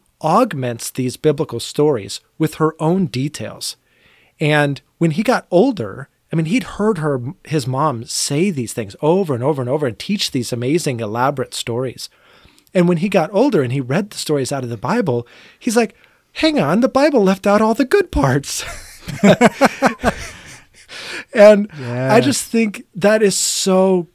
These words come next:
Speaker 1: great. Like, not that I am, an, you know, advocating that we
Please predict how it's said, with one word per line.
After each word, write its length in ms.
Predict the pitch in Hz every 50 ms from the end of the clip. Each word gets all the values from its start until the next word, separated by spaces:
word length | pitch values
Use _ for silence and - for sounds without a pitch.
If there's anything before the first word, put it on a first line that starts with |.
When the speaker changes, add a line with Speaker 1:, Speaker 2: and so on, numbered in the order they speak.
| _
Speaker 1:
great. 480 | - - 139 135 143 180 208 190 170 165
Like, 180 | 175 185 - 220
not 200 | 247 254 254 -
that 100 | 190 170
I 100 | 151 151
am, 300 | 147 175 175 147 139 147
an, 180 | 143 139 - _ - 151 - -
you 180 | - 147 135 123
know, 140 | 113 - _ _ _ _ -
advocating 560 | 151 147 143 156 151 156 - - 147 139 131
that 100 | 127 123 117
we 140 | 123 139